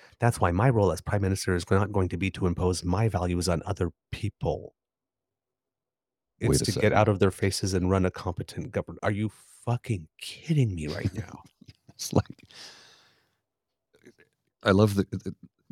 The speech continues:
Speaker 2: Rachel Gilmore commented on this. "I'm listening to Poilievre's interview with Rex Murphy. Let me start by saying this. If any unestablished journalist showed as much naked deference to a politician during an interview as Rex is showing to Poilievre right now,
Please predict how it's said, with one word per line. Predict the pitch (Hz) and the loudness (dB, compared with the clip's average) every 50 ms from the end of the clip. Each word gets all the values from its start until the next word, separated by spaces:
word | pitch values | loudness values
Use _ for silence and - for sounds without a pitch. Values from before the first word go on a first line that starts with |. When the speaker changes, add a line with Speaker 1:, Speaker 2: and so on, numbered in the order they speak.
| 98 - | -8 0
Speaker 2:
Rachel | 101 110 110 - 120 95 | 4 4 4 4 4 2
Gilmore | 69 80 80 76 76 71 67 - | 4 2 2 2 2 0 -2 -4
commented | - - 78 67 67 67 67 65 - - 62 | -4 -2 -2 -2 0 -2 -4 -4 -4 -6 -6
on | - - 50 | -8 -12 -14
this. | - - - - - - - _ - - | -14 -16 -16 -16 -16 -18 -18 _ -14 -4
"I'm | 80 98 120 | 0 2 4
listening | 107 101 - - 95 92 80 | 4 4 2 2 0 0 0
to | - | -2
Poilievre's | - 87 78 76 76 73 67 69 65 71 | -2 0 0 0 0 0 0 -2 -2 -2
interview | 71 71 67 65 65 | -2 -4 -4 -4 -4
with | 73 64 - | -4 -4 -6
Rex | - 52 - - - | -8 -10 -8 -8 -10
Murphy. | 57 50 50 - - - - _ _ _ _ - | -12 -12 -12 -14 -16 -16 -18 _ _ _ _ -6
Let | - 92 92 - | -2 -2 0 2
me | 123 110 | 2 0
start | - - 98 85 - - | 0 2 0 -2 0 0
by | 80 76 | -4 -4
saying | - - - 62 64 64 58 | -2 -4 -4 -4 -6 -6 -8
this. | 50 50 - - - - - _ _ - | -10 -10 -10 -10 -10 -10 -12 _ _ -8
If | 82 80 78 - - - - | -4 -4 -4 -4 -8 -4 0
any | 92 92 92 90 82 _ _ - | 2 4 4 4 2 _ _ 0
unestablished | - 101 113 123 123 - - - - - 76 69 71 - 73 - - - | 4 6 6 6 6 2 0 -4 0 0 0 0 0 -4 -6 -8 -6 -4
journalist | - 73 71 65 58 - - - - - - | -2 -2 -2 -2 -6 -8 -10 -12 -14 -14 -14
showed | - - - 80 73 | -12 -4 -2 -2 -2
as | 76 - | -2 -2
much | 85 80 69 67 - - | -2 -2 -2 -2 -4 -4
naked | 71 76 80 90 - - 101 85 - - | 0 0 0 0 2 2 0 0 0 2
deference | - 92 80 - - 73 60 - - | 2 4 4 4 0 -6 -6 -6 -8
to | - - | -6 -8
a | - | -8
politician | - - - 80 82 82 - - - - - - 53 | -4 0 2 4 4 2 0 -2 -6 -6 -6 -8 -8
during | 53 69 67 65 65 | -6 -4 -4 -4 -4
an | 69 73 - | -6 -6 -4
interview | - 82 73 71 - 60 50 - _ _ _ _ - | -2 -2 -2 -2 -4 -6 -12 -14 _ _ _ _ -10
as | - - 71 73 | -6 -6 -4 0
Rex | 73 73 73 - - 78 | 0 0 0 0 -2 -4
is | |
showing | - - - 71 69 - | -4 -2 -2 0 -2 -2
to | - | -4
Poilievre | - 82 69 67 67 65 73 82 73 | 0 0 0 0 0 -2 -2 0 2
right | 76 78 - | 2 2 2
now, | - 85 82 90 95 | 2 2 2 2 0